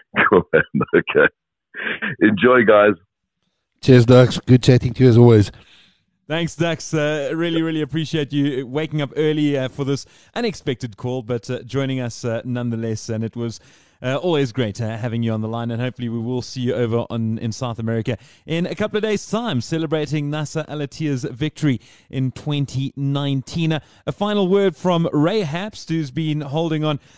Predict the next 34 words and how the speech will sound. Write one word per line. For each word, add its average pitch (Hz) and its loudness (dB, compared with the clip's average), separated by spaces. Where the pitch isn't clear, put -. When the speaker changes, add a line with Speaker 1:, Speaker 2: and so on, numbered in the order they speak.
Speaker 3:
uh, 131 -2
to 143 -8
the 127 -12
production 143 -4
side. 156 -8
He 151 -2
made 147 -2
his 139 0
debut 143 0
on 123 0
the 117 -2
podcast 120 -4
last 120 -4
night, 135 -4
and 120 -2
our 120 -2
listenership 131 -6
levels 117 -6
went 127 -4
up 165 -8
by 151 -2
tens. 110 -4
Uh, 131 -2
so 135 -4
we 135 0
certainly 151 -4
want 135 0
to 123 0
increase 131 -2
that. 143 -4
Uh, 131 0
final 160 -2
thoughts, 175 0
Ray? 180 0